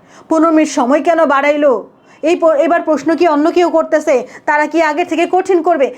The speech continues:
এই ব্যাপারগুলো আসলে তোমার প্রিপারেশনটাকে থামাই দেয়। কারণ এই যে তুমি উল্টাপাল্টা চিন্তা করে সময় নষ্ট করতেছো, এই সময়টাতে তুমি পড়াশোনা করতে পারতা। যদি চেঞ্জ হয় সবার জন্য চেঞ্জ হবে,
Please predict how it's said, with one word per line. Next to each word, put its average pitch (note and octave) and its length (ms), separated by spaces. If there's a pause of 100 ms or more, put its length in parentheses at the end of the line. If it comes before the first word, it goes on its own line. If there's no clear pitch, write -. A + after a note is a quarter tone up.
(160)
এই A4+ 160
ব্যাপারগুলো F#4 500
আসলে D4+ 240
তোমার C#4 220
প্রিপারেশনটাকে D4 720 (280)
থামাই B3+ 400
দেয়। E3+ 240 (220)
কারণ E4+ 220
এই G#4+ 500
যে G#4 100
তুমি E4+ 360
উল্টাপাল্টা E4 480
চিন্তা E4 300
করে D#4 200
সময় C#4+ 260
নষ্ট E4+ 240
করতেছো, B3+ 520 (180)
এই E4+ 200
সময়টাতে E4 480
তুমি D4+ 180
পড়াশোনা D#4+ 440
করতে A3 260
পারতা। G3+ 320 (260)
যদি D#4+ 240
চেঞ্জ E4+ 320
হয় D#4+ 120
সবার C4 280
জন্য B3+ 200
চেঞ্জ G#3+ 280
হবে, F#3 200